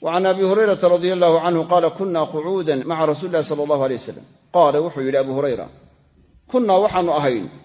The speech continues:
qu'uudan qaar fadhiya ayaanu ahayn, maca Rasuulillahi sallallahu alayhi wasallam, rasuulka Ilaahay la jirkiis.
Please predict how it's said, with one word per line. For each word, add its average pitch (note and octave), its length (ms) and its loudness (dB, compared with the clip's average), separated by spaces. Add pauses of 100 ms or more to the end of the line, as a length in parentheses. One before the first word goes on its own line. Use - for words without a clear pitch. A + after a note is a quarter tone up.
(1000)
qu'uudan A3+ 480 2
qaar A3 180 4
fadhiya F#3+ 460 2
ayaanu F3 320 4
ahayn, D#3 240 2
maca F3 240 2
Rasuulillahi F3+ 420 0
sallallahu F3 460 2
alayhi E3+ 200 0
wasallam, F3 280 -2
rasuulka D#3+ 400 -2
Ilaahay D3+ 220 2
la C#3 100 -2
jirkiis. A#2+ 380 -10